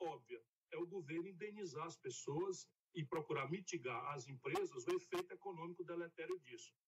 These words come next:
E, infelizmente, não é o que o Brasil tá fazendo, pelo menos da forma correta. Nós já estamos aí com seis mil setecentos e cinquenta brasileiros mortos. Isso é um retrovisor que olha números que aconteceram há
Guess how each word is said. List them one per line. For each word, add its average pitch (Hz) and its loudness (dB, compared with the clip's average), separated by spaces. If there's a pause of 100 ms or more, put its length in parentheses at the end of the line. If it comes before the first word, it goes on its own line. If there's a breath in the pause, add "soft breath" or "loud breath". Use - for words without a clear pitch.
(100)
E, 214 -2
infelizmente, 180 0
não 185 0
é 160 4
o 170 4
que 175 -4
o - 2
Brasil 156 2
tá 156 0
fazendo, 143 0
pelo 160 2
menos 151 2
da 160 2
forma 151 0
correta. 120 2 (420)
Nós 135 2
já 147 4
estamos 135 -2
aí 123 4
com - -6
seis - 0
mil 127 -2
setecentos - 0
e - -10
cinquenta 123 -4
brasileiros 117 0
mortos. - -2 (520 soft breath)
Isso 165 2
é 151 4
um 151 0
retrovisor 135 -2
que - -6
olha 131 0
números 131 0
que - -4
aconteceram 127 -2
há 120 -2